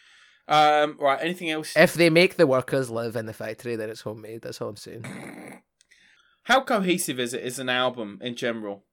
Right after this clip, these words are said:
Speaker 1: You know, um,
Speaker 2: It has, uh, every track has that over the top maximalist,
Speaker 1: Mm.
Speaker 2: which was very popular at the time with things like Watch the Throne by Jay-Z and Kanye West. Maximalism was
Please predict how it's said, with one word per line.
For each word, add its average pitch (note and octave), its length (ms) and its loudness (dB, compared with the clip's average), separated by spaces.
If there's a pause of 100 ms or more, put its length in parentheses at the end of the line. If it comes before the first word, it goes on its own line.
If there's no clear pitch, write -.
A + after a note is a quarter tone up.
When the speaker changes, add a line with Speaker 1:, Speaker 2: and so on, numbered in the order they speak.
(160)
Speaker 1:
You A2+ 100 -10
know, C#3+ 260 -6 (160)
um, B2+ 560 -6 (560)
Speaker 2:
It D3 100 -2
has, E3+ 380 4
uh, C3+ 160 -4
every D3+ 260 2
track B2 300 -2
has A#2 220 -4
that A2 280 -4
over A2 280 -8
the G#2 100 -12
top - 480 -10 (1500)
maximalist, A#2+ 1000 -6
Speaker 1:
Mm. A#2+ 420 -8
Speaker 2:
which F#2+ 120 -12
was G#2+ 100 -12
very G#2+ 140 -8
popular A2+ 480 -6
at - 80 -8
the G#2+ 60 -10
time G#2+ 360 -8
with G#2+ 160 -12
things G#2+ 300 -14
like G2+ 200 -14 (260)
Watch G#2+ 300 -8
the G#2+ 100 -10
Throne G#2+ 420 -10
by A#2+ 160 -12
Jay-Z A2 440 -12
and G#2+ 80 -14
Kanye G#2+ 280 -12
West. A2+ 320 -12
Maximalism A2+ 1000 -8
was A#2 360 -6